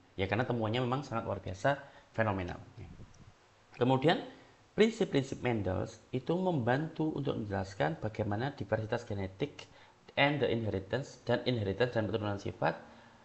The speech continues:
dalam, eh, bentuk yang sederhana untuk, sorry, maaf, untuk sifat-sifat yang sederhana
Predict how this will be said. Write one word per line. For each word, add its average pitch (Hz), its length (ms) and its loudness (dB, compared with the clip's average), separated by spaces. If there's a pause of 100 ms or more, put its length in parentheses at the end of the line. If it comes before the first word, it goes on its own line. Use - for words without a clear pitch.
(140)
dalam, 135 320 6 (240)
eh, 107 240 2
bentuk 107 240 0
yang 113 320 -2 (160)
sederhana 107 720 -4 (800)
untuk, 170 320 6
sorry, 107 160 0
maaf, - 160 -8 (400)
untuk 127 320 0
sifat-sifat - 640 -2
yang 110 80 -8
sederhana 104 560 -4